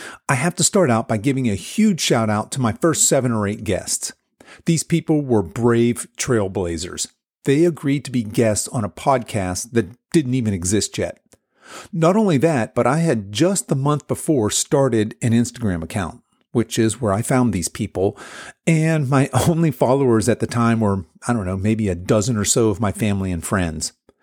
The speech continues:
So these prospective guests would have received a D M from this guy with fifteen followers and maybe three posts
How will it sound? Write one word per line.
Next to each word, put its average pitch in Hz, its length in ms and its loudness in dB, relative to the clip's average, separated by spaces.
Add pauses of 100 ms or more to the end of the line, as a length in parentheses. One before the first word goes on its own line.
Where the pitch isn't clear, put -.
(480)
So 143 720 0
these 165 360 -2
prospective 131 680 -2
guests 123 360 0
would 139 120 2
have 143 100 -4
received 147 420 -2
a 120 60 2
D 139 320 2
M 101 480 -2
from 123 140 0
this 131 180 2
guy 117 460 0
with 110 200 -2
fifteen 175 520 0
followers 101 720 0
and 98 220 -2
maybe 117 240 0
three 156 400 -2
posts - 680 0